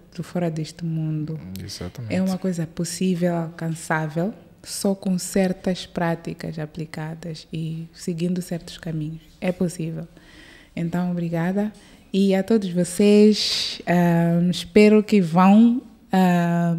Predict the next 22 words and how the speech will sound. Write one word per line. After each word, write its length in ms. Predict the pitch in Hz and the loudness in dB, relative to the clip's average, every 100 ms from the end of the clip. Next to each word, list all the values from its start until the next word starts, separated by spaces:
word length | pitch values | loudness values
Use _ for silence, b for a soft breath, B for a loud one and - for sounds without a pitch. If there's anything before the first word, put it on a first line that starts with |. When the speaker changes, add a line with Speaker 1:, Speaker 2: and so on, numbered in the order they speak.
| 170 | 0
Speaker 1:
continuar 720 | 185 180 190 190 196 208 226 247 | 0 2 2 4 6 6 6 6
na 160 | 226 190 | 6 6
luta 400 | 190 208 208 220 | 4 2 2 -2
para 140 | 202 | -2
ser 160 | 180 190 | -2 -2
pilotos 680 | 190 185 185 208 - - - b b b b b _ | 0 2 2 0 -2 -14 -14 b b b b b _
e 180 | 208 175 | -4 0
vamos 280 | 170 175 180 | 0 0 -2
ser 220 | - 190 | -2 0
uma 340 | 180 185 180 170 - | 0 0 -2 -6 -8
grande 340 | 170 175 180 | -2 0 -2
família 440 | 175 180 170 170 165 | -2 -2 0 0 0
da 120 | 165 | -4
aviação. 500 | 160 160 165 - - - - - - - - - - B B B B B B B B B | -4 -6 -8 -10 -12 -14 -20 -20 -20 -20 -20 -20 -20 B B B B B B B B B
Speaker 2:
Pois 160 | - 139 | 6 8
é, 80 | 147 | 8
chegamos 400 | - 113 120 107 | 8 8 8 8
já 140 | 110 | 8
ao 100 | 107 | 8
fim 440 | 101 - - 120 110 | 6 0 2 4 4
deste 540 | 98 110 - - - 101 98 95 101 B B - | 6 6 4 -2 -2 0 2 0 -4 B B -6
episódio, 680 | - 107 92 107 110 120 | 0 0 4 2 4 0